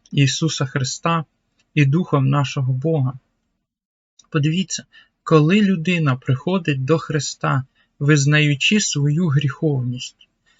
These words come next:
коли людина приходить до Христа, визнаючи, що вона шукає радість не в житті для Бога,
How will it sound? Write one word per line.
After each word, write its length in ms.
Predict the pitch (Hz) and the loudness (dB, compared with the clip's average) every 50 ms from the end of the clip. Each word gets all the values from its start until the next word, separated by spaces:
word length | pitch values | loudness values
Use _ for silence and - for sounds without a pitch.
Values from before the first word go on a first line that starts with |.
| _ - - | _ -20 -8
коли 240 | - - 156 165 196 | 0 2 4 6 6
людина 480 | 202 190 175 151 151 190 202 185 156 139 | 6 6 4 2 4 4 4 4 2 -2
приходить 580 | - - 143 135 - 202 202 160 165 156 143 | 0 0 -2 0 2 0 2 2 0 -2 2
до 120 | 139 151 139 | 2 0 2
Христа, 460 | - 147 147 139 - - - 196 175 | 2 0 -2 -2 0 0 2 2 4
визнаючи, 760 | 147 151 147 139 147 151 151 151 156 147 - - - 180 170 | 4 2 0 2 0 0 2 0 0 0 -2 -2 -2 0 -2
що 260 | 151 - - - 147 | -2 -4 -4 -4 -4
вона 340 | 135 135 143 139 147 165 165 | -2 -2 -2 -2 0 0 -2
шукає 840 | 139 - - - 156 139 - - - 196 214 226 214 208 202 185 165 | -2 -2 -2 -2 -2 -4 -4 -4 -2 -2 -2 0 0 0 0 0 0
радість 640 | 156 151 156 151 143 135 120 117 123 123 - - _ _ _ _ _ - _ _ _ _ | 0 2 2 2 2 0 -2 -4 -10 -14 -14 -16 _ _ _ _ _ -20 _ _ _ _
не 260 | 156 151 165 196 220 | 2 4 6 6 4
в 80 | 214 170 | 4 4
житті 440 | 147 135 160 151 - _ - 175 175 | 2 0 0 -2 -6 _ -6 -6 -6
для 240 | 151 147 - 156 147 | -6 -2 -2 0 0
Бога, 540 | 143 139 160 160 160 156 135 135 139 139 | 0 0 2 2 2 2 0 -2 -4 -6